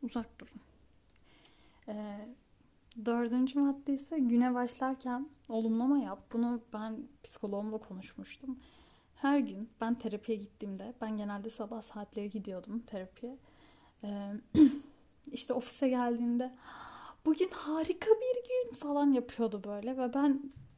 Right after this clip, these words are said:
böyle dediğim gibi "Böyle mi olacak ya?" falan yapıyordum. Daha sonra bun-, bunun konusu açıldı ve konuştuk.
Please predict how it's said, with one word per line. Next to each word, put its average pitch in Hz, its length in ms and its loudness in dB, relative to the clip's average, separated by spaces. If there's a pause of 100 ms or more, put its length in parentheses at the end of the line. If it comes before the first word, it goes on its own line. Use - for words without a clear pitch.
böyle 247 520 4
dediğim 254 300 4
gibi 226 160 0
"Böyle 233 240 6
mi 262 60 6
olacak 226 440 2
ya?" 226 180 -2
falan 233 320 -2
yapıyordum. 220 480 -4
Daha 247 160 -4
sonra 285 320 -6 (840)
bun-, 240 220 6 (420)
bunun 247 200 8
konusu 226 380 -2
açıldı 196 300 -6
ve 214 80 -4
konuştuk. - 680 -10